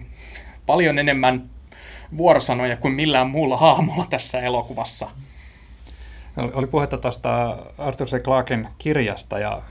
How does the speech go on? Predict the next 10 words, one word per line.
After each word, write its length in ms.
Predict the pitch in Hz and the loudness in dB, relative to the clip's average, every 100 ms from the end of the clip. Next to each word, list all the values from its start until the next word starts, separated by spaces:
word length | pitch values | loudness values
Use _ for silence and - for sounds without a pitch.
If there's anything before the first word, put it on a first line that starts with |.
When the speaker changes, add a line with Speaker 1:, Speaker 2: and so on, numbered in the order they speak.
| - - | -18 -14
Speaker 2:
sitä 340 | - 147 156 | -6 0 2
mä 120 | 113 101 | 0 -2
tykkään 420 | 110 - 101 107 | -6 -6 -8 -4
ihan 140 | 113 | -4
suunnattomasti. 840 | 117 113 101 101 131 120 - 120 - - | -2 -4 -4 -10 -10 -10 -10 -12 -12 -12
Niin 80 | 113 | -12
kuin 140 | 107 | -10
tykkään, 280 | - - 110 - - - - - - | -10 -6 -8 -10 -20 -20 -20 -20 -12
niin 80 | 117 | -10
kuin 140 | 104 | -10